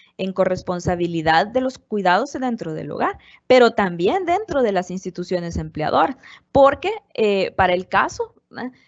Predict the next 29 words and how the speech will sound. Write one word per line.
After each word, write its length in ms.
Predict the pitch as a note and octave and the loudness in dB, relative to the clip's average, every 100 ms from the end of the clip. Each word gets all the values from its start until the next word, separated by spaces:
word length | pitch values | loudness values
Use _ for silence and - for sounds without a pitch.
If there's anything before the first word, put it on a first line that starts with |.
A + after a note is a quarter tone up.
| _ | _
Eh, 340 | F#3+ G3 F#3 - | -4 -2 -2 0
a-, 180 | - F#3 F#3 | 2 2 0
actualmente 540 | F#3+ A3 A3+ B3+ C4+ | -2 0 0 -2 -6
que 80 | A3 | -8
estamos 320 | G3+ G#3+ A#3+ | -6 -4 -4
como 220 | B3+ B3 A#3+ | -4 -4 -4
funcionando, 1080 | G#3+ G#3 G#3 F#3 F#3+ G#3 A#3 A#3+ G#3+ F3+ _ _ _ - | -6 -8 -4 -4 0 0 4 4 4 0 _ _ _ -4
eh, 260 | F#3 F3 | -2 -2
que 280 | - F#3 F3 | 0 0 0
u-, 220 | G#2 C#3+ E3 - | -2 -2 0 0
se 160 | G#3+ | 4
van 200 | F#3+ F3+ | 4 2
unos 240 | F3+ E3 D#3+ | 0 -6 -4
días 240 | D#3 D3+ | -4 -4
sí, 240 | - B3 A#3 | -2 2 2
otros 320 | G#3+ F#3+ F3+ | 0 -2 -4
días 300 | E3 D#3 E3+ | -4 -6 -6
no, 400 | G3 A#3+ B3+ A#3+ | 0 2 2 0
¿verdad? 260 | E3+ F#3 - - - | -4 -6 -12 -12 2
Que 180 | G3 F#3+ | 6 6
hay 160 | F#3+ F#3+ | 4 2
como 560 | G3+ F#3+ F3+ F3 E3+ | -2 -2 -2 0 0
horarios 420 | - F3+ F3 F3 | 2 2 2 0
escalonados, 1000 | F3 - E3+ D#3+ D#3+ G3+ A#3 A#3 A3 A3 - _ | -4 -8 -10 -8 -6 -2 2 2 0 -4 -10 _
que 100 | - | -8
no 140 | F#3+ G3 | -6 -4
se 160 | - | -4
puede, 760 | G3 G3+ G#3 G3+ G3 F3 D#3+ - | -4 2 2 4 2 0 -2 -6
este, 960 | - F#3 F3+ - - F3+ E3+ E3+ D3+ | -4 -4 -6 -12 -4 -2 0 -2 -4